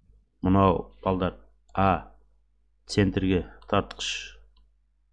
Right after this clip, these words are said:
күштің, яғни мынау жанама, бұл В-ның. Мынау жылдамдықтың бағыты, мынау үдеудің бағыты болады.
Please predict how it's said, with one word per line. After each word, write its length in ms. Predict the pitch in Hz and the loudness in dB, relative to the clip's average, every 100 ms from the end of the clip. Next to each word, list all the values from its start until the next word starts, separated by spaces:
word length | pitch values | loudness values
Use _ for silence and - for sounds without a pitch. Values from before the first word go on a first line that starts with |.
| _ _ _ | _ _ _
күштің, 400 | - - - 98 95 - - - | -20 -18 -8 -8 -8 -12 -20 -8
яғни 300 | 101 98 90 - _ _ _ _ _ _ _ _ _ _ _ _ _ _ _ _ | -4 -2 -4 -8 _ _ _ _ _ _ _ _ _ _ _ _ _ _ _ _
мынау 360 | - 87 117 - - _ - 90 | -8 -4 -4 -6 -16 _ -10 -8
жанама, 480 | 85 90 90 90 107 | -4 -2 0 0 -2
бұл 220 | 107 110 - - - _ | -4 -8 -10 -20 -20 _
В-ның. 540 | 87 80 87 85 80 - - - _ _ _ _ _ _ _ _ _ _ | -14 -10 -8 -8 -10 -14 -20 -20 _ _ _ _ _ _ _ _ _ _
Мынау 200 | 90 104 | 0 2
жылдамдықтың 640 | 92 107 101 92 - 98 95 | 4 6 6 4 -2 -4 0
бағыты, 400 | 120 135 - 160 | 2 0 -4 -2
мынау 300 | 101 110 - - _ _ _ | 2 0 0 -10 _ _ _
үдеудің 380 | 95 95 92 117 | 0 2 4 2
бағыты 320 | 95 90 - | 2 0 0
болады. 320 | 95 85 80 | -2 -2 -8